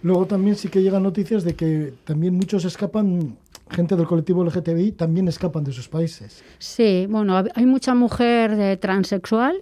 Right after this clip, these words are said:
Speaker 2: eh, que viaja, además, mm, con una valentía y una alegría y van ahí diciendo, bueno, pues que quieren también una mejora en su vida, ¿no? Porque es, bueno, por, por temas religiosos, de, de, ¿no? de, de sociedades muy patriarcales, muy machistas,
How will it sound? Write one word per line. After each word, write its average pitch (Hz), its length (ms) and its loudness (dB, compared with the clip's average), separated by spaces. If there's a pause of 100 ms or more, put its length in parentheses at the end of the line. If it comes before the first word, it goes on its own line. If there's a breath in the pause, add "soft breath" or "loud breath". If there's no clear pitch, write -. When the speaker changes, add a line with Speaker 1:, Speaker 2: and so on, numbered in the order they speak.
Speaker 2:
eh, 175 300 -2
que 175 140 -2
viaja, 214 420 -4
además, 196 320 -4
mm, 202 540 -6
con 185 180 0
una 214 280 2
valentía 208 760 2
y 190 100 0
una 214 220 0
alegría 202 800 4
y 185 160 2
van 202 260 2
ahí 208 260 4
diciendo, 196 360 -2
bueno, 208 200 -2
pues 180 140 -6
que - 100 -14
quieren 214 400 0
también 196 320 -4
una 190 240 -2
mejora 185 460 -4
en 180 80 0
su 170 220 -6
vida, 233 320 -2
¿no? 233 200 -2
Porque 190 280 -6
es, - 160 -10
bueno, 180 260 -4
por, 175 160 -8
por 165 180 -8
temas 185 440 -4
religiosos, 202 1000 -4
de, 170 240 -6
de, 165 300 -6
¿no? 185 200 -4
de, 196 240 -6
de 160 200 -8
sociedades 175 420 -6
muy 180 140 -2
patriarcales, 196 920 -4
muy 175 120 -2
machistas, 208 760 -6